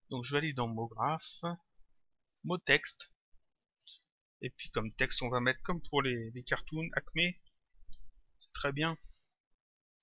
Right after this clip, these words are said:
Voilà, on dézoome un peu. Dans quel sens se met le texte ? Comme ça. Donc on va le modifier. Donc, euh, le texte, je le veux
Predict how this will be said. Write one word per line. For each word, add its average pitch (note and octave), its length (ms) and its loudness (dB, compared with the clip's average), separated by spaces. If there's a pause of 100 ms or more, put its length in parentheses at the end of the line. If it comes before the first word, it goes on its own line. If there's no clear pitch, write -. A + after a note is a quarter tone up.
(760)
Voilà, B2+ 460 4 (380)
on C#3+ 80 -8
dézoome B2 360 -6
un B2 120 -2 (100)
peu. F3+ 260 4
Dans D#3 140 -2
quel C#3 160 -4
sens - 220 -6
se - 140 -2
met C3+ 140 0
le C3 120 0
texte ? - 400 -6 (100)
Comme C#3+ 200 -2
ça. D#3+ 360 2 (720)
Donc B2+ 240 -6
on C#3+ 100 0
va C#3+ 340 4
le C3+ 140 0
modifier. D3 760 0
Donc, A#2+ 200 -4 (120)
euh, A2 140 -6
le B2+ 200 -4 (100)
texte, - 480 -2
je E3 160 -2
le E3+ 120 0 (100)
veux D#3+ 260 0